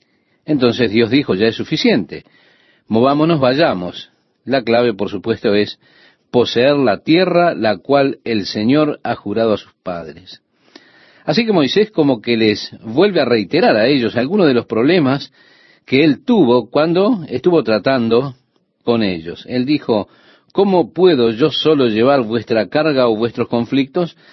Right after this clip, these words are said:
Así que designó a setenta gobernantes sobre ellos, los jefes, y les encargó oír las causas de las personas, juzgar entre las personas, y cuando tuviesen situaciones que fueran muy difíciles, que ellos no pudieran manejar,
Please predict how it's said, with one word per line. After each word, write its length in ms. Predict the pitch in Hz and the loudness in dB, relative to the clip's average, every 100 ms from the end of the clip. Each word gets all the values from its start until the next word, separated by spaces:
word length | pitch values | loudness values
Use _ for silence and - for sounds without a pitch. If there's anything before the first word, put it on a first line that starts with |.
| - - | -20 -6
Así 260 | 156 151 214 | -4 -4 -2
que 100 | 175 | -2
designó 360 | 110 113 131 | 0 0 0
a 60 | 147 | 0
setenta 440 | 131 117 180 165 | -2 -2 -2 0
gobernantes 840 | 123 107 107 147 180 156 131 113 - _ _ | 0 0 2 0 0 0 -2 -4 -8 _ _
sobre 540 | - 127 117 123 127 | -4 0 2 2 2
ellos, 400 | 92 92 120 - _ - | 0 -4 -8 -8 _ -20
los 240 | 107 98 | -10 -10
jefes, 520 | - 170 131 139 151 _ _ _ _ _ _ - | -2 -2 -2 -4 -6 _ _ _ _ _ _ -6
y 100 | 170 | -2
les 200 | 160 160 | 0 -2
encargó 580 | 143 139 135 156 170 - | -2 0 2 0 0 -4
oír 300 | 131 160 170 | 0 2 2
las 220 | 143 - | 0 -4
causas 440 | - 190 180 160 | -2 0 0 -2
de 100 | 127 | -2
las 140 | 117 107 | -4 -4
personas, 720 | 113 107 - 147 127 165 - - | -4 -2 0 0 0 -4 -10 -20
juzgar 400 | _ 107 107 180 127 | _ -6 0 2 0
entre 180 | 95 | -4
las 120 | 98 98 | -6 -6
personas, 680 | 107 90 117 101 123 - _ _ _ _ _ | -6 -4 -4 -4 -6 -10 _ _ _ _ _
y 200 | 160 156 | 0 0
cuando 260 | - 113 113 | 2 0 0
tuviesen 440 | 131 165 202 240 | 0 0 2 0
situaciones 520 | 202 147 127 - 175 | -2 0 0 0 -2
que 80 | 127 | -2
fueran 240 | 131 139 127 | -2 0 0
muy 140 | 190 | 0
difíciles, 720 | 139 107 110 123 104 113 - _ _ _ _ | -2 -4 -6 -4 -2 -4 -6 _ _ _ _
que 100 | 110 | 0
ellos 180 | 123 131 | 0 0
no 120 | 123 | -4
pudieran 360 | 98 165 190 113 | -2 0 2 0
manejar, 540 | 107 127 - 127 156 | -2 -4 -2 -2 -2